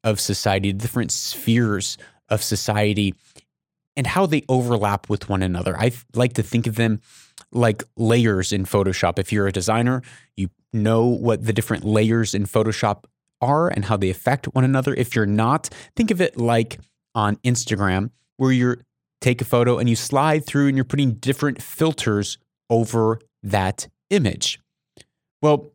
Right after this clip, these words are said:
society is like culture a-, as a whole is like that image. Each pixel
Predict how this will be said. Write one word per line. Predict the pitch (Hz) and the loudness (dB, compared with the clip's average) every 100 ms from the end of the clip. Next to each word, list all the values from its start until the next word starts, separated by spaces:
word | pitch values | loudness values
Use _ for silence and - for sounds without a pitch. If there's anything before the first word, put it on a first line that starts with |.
| - | -8
society | - 143 - 180 233 135 98 127 - _ _ - | -2 0 0 2 2 2 0 -2 -8 _ _ -2
is | 147 135 | 0 2
like | 156 160 - _ _ _ - - | 0 0 -6 _ _ _ -14 -12
culture | - 170 180 - 98 - | 0 0 0 0 0 2
a-, | 107 104 - | 2 0 0
as | 110 98 | 0 0
a | |
whole | - 170 165 107 107 - _ - | -2 0 2 2 0 -6 _ 0
is | 151 208 202 - | 2 4 0 -2
like | 117 110 131 - - | 0 2 0 -4 -4
that | 113 110 113 - | 0 0 0 -2
image. | 139 110 92 - | 0 0 -2 -2
Each | 180 175 - | 0 0 -2
pixel | - 214 - - 110 104 | -2 -2 -2 0 2 2